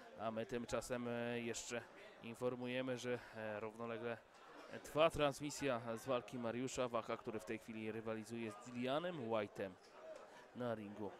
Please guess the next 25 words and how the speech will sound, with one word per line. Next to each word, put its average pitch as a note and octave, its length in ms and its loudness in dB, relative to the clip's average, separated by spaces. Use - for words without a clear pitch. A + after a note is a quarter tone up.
e, A2+ 160 0
w A2+ 100 -4
Arabii A2 340 2
Saudyjskiej. B2+ 720 -2
E, G#2+ 260 -2
więc, G2+ 320 -10
e, A2 180 -4
fani A2 320 -4
boksu, G#2+ 520 -4
o, G2+ 80 -4
na G2+ 100 -4
pewno G#2+ 220 -4
śledzą G2+ 420 -6
tę B2 80 -10
transmisję, B2 420 -2
a - 20 -2
fani F3 240 2
kickboxingu B2 500 -6
oczywiście G#2+ 360 -6
pozostają G2+ 560 -6
przy - 240 -6
transmisji, A2 640 -6
e, A2+ 140 -2
z A2+ 340 -4
klubu D3 460 2